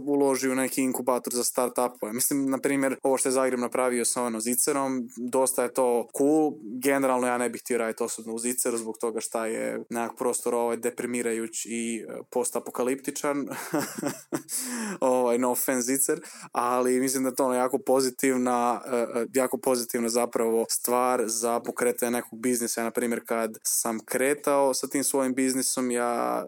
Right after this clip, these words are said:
e, sam nekoliko mjeseci bio u Hrvatskoj, e,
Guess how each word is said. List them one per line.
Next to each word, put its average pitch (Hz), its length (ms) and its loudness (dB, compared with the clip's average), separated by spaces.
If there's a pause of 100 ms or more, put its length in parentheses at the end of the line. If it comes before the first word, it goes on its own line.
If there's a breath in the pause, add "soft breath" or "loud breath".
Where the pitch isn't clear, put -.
e, 117 320 -2
sam 127 160 -2
nekoliko 123 340 -2
mjeseci 120 380 0
bio 120 300 2
u 120 240 2
Hrvatskoj, 120 680 0
e, 110 60 -6